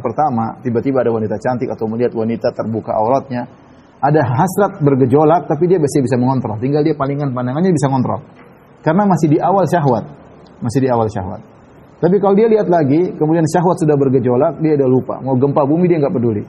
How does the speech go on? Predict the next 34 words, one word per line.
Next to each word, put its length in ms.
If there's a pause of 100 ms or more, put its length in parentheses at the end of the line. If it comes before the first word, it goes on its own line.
Ya. 120 (840)
Makanya 240
orang 160
kalau 160
sudah 260 (840)
masuk, 320
misalnya, 420 (380)
seorang 400
lelaki 480 (560)
terjebak 320
dengan 240
wanita 240
cantik, 320
kemudian 320
sy-, 240 (720)
syahwatnya 400
sudah 160
bergejolak, 600 (440)
dia 160
sudah 200
nggak 160
mikir 280
istrinya, 400
dia 160
nggak 140 (100)
mikir 160
anaknya. 480
Dia 120
pokoknya 360
bagaimana 400
syahwatnya 400
harus 120
dia 160 (520)
lampiaskan. 600